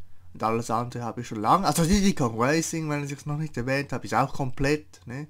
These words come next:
Komplett. Hat Spaß gemacht. Also,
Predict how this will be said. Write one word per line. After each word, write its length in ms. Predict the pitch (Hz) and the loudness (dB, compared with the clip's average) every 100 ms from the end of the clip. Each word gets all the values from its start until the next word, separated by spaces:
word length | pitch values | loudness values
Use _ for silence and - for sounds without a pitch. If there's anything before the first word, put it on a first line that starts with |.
| - - | -14 -2
Komplett. 580 | - 190 240 - 156 - - - - - - - - - - - - - - - - - - | 4 4 4 -4 -6 -6 -10 -10 -10 -20 -6 -4 -2 -6 -12 -14 -14 -14 -18 -18 -16 -16 2
Hat 140 | 185 - | 4 10
Spaß 360 | 190 120 - | 12 12 8
gemacht. 380 | - - - - - - - - - - | -6 -10 -14 -14 -18 -8 -6 -4 -8 -2
Also, 400 | 147 147 - - | 0 2 -2 -6